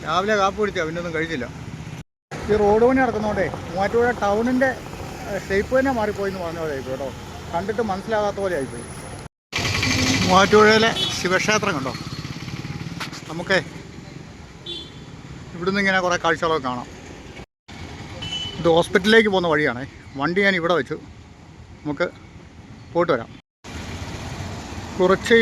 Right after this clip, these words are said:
ഇറങ്ങി നടന്നുള്ള കാഴ്ചകളൊക്കെ ഒന്ന് കണ്ടിട്ട് വരാം. വണ്ടി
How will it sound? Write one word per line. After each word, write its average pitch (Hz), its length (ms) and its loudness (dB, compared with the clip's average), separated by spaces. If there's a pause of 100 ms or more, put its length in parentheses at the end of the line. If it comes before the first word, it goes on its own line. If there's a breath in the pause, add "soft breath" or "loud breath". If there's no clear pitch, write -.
ഇറങ്ങി 220 340 4
നടന്നുള്ള 202 400 2
കാഴ്ചകളൊക്കെ 175 420 2
ഒന്ന് 165 120 -2
കണ്ടിട്ട് 156 260 0
വരാം. 117 160 -8 (4000)
വണ്ടി 160 200 6